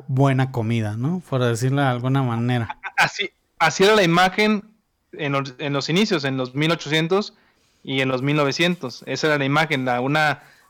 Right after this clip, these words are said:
Speaker 2: eh, una, pues, una mujer de tez oscura con su pañuelo en la cabeza. Y fue cambiando, pero en las imágenes, si tienen oportunidad de googlearlas, sale así tal cual una señora de servicio. Y ya hasta, desde que yo tengo memoria, no sé, tú eres más grande que yo,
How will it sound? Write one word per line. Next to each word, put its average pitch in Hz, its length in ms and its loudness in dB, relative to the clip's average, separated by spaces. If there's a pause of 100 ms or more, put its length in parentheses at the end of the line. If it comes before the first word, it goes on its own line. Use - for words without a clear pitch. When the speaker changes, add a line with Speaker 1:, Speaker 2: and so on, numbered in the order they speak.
(140)
Speaker 2:
eh, 127 120 -6
una, 139 420 -2
pues, 127 180 -18
una 139 120 -4
mujer 143 500 0
de 127 280 -10
tez 143 180 -2
oscura 165 540 2
con 135 160 -4
su 127 400 -4
pañuelo 143 280 0
en 151 60 0
la 151 120 -2
cabeza. 165 640 0 (800)
Y 147 260 4
fue 156 200 2
cambiando, 180 640 2
pero 165 320 6
en 156 180 0
las 156 180 2
imágenes, 180 540 2
si 160 80 -10
tienen 156 200 0
oportunidad 139 680 -2
de 131 440 0
googlearlas, 151 760 0 (380)
sale 147 320 0
así 147 160 0
tal 139 180 -2
cual 139 160 0
una 147 140 0
señora 135 260 -2
de 135 80 -2
servicio. 139 520 -4 (480)
Y 147 160 -4
ya 156 240 4
hasta, 165 760 2
desde 151 300 0
que 147 140 -12
yo 180 160 2
tengo 247 240 2
memoria, 190 600 4
no 170 200 0
sé, 165 160 -2
tú - 180 -2
eres 151 140 4
más 147 160 -2
grande 151 260 -2
que 123 120 -2
yo, 175 260 0